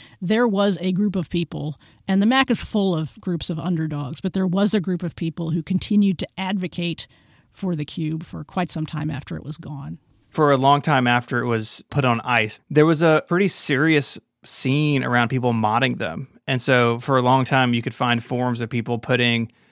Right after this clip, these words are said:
Speaker 2: upgraded components that Apple never thought about putting in a Cube. You could find people putting P Cs in them, people just upgrading them and putting fans in them, all sorts of things, because the design was so cool and unique.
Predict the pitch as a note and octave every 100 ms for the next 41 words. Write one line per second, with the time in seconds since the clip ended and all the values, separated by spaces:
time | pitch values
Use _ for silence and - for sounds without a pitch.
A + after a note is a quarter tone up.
0 | _ _ _ _ _ _ _ _ _ _
1 | - C#3+ C#3+ D3 C#3 C3+ - C3+ C3+ C#3+
2 | B2+ A#2 A#2 A#2+ A#2 B2 A#2 A#2 A2+ A2
3 | - A2 A2 _ _ _ _ _ _ _
4 | _ _ _ _ _ _ - G#3+ A#2+ A#2
5 | - A#2+ A2+ A2 A2 A#2 - A#2 G#2 F#2+
6 | - - B2+ A#2+ - B2+ B2 A#2+ A#2+ B2+
7 | B2 A#2 - B2 A#2+ A2+ A2+ - - C3
8 | - C3+ B2+ A#2 A2+ G#2+ B2 A#2 - A#2+
9 | A#2 A#2+ - D3 C#3 D#3+ C#3+ C#3 B2+ C3
10 | B2+ B2 A#2 C3+ B2 C3+ B2 C#3 A#2+ A2
11 | A2 E3+ F#3 F#3 E3+ D#3+ B2+ - C#3+ C#3+
12 | B2+ A#2+ - A#2+ - C3 A#2+ B2 A#2 A#2
13 | A#2+ A2+ A#2 A2 - E3+ B2+ A#2+ C#3 E3+
14 | B2